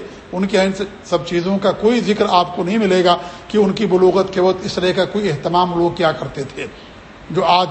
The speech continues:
بعض علاقوں کے اندر کیا جاتا ہے۔ تو ہمارے لیے سنتیں کافی ہیں، اور بدعات سے انسان کو اجتناب اور احتراز کرنا چاہیے۔ اس میں فضول خرچی بھی ہے، مال کی بربادی بھی ہے، اور اس طریقے سے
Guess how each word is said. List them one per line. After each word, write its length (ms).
بعض 220
علاقوں 340
کے 120
اندر 160
کیا 240
جاتا 280
ہے۔ 80
تو 140
ہمارے 220
لیے 120
سنتیں 440
کافی 340
ہیں، 120
اور 260
بدعات 380
سے 120
انسان 420
کو 60
اجتناب 420
اور 80
احتراز 380
کرنا 260
چاہیے۔ 360
اس 160
میں 140
فضول 220
خرچی 360
بھی 180
ہے، 100
مال 300
کی 80
بربادی 420
بھی 180
ہے، 100
اور 220
اس 100
طریقے 360
سے 240